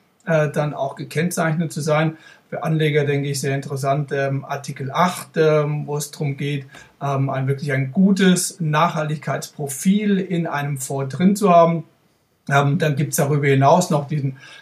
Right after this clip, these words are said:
Artikel neun, der wird auch mehr und mehr kommen, ist das Thema Engagement, also wirklich der aktive Unternehmensdialog noch stärker ausgeprägt.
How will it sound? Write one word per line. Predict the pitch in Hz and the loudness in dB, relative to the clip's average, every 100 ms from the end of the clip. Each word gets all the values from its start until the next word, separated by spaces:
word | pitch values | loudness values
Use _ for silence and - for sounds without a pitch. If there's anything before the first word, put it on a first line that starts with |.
| _ | _
Artikel | 135 131 151 143 | -8 -4 -2 0
neun, | 139 156 214 226 - | 4 6 6 4 2
der | - 139 | -4 -4
wird | 143 | -4
auch | - 190 - | -2 -2 0
mehr | 175 180 | 0 2
und | 175 | 2
mehr | 165 160 | 2 0
kommen, | 160 160 156 | 2 2 2
ist | 151 151 | 0 -2
das | 147 - | -4 -4
Thema | 156 147 147 | -4 -4 -4
Engagement, | 143 139 156 180 196 - 208 202 | -6 -6 4 4 4 0 2 4
also | 156 147 139 | 2 0 -2
wirklich | 151 151 156 | -2 -4 -8
der | - - - | -6 -10 -6
aktive | 160 - - 180 165 170 | -8 -8 0 0 4 2
Unternehmensdialog | 165 151 139 147 185 196 - 185 165 160 170 165 | 2 0 0 2 2 2 0 -2 0 0 -2 -2
noch | 156 156 | -4 -6
stärker | - 143 147 139 139 | -6 -6 -4 -4 -4
ausgeprägt. | 185 - 180 175 165 165 | -4 -6 -8 0 2 0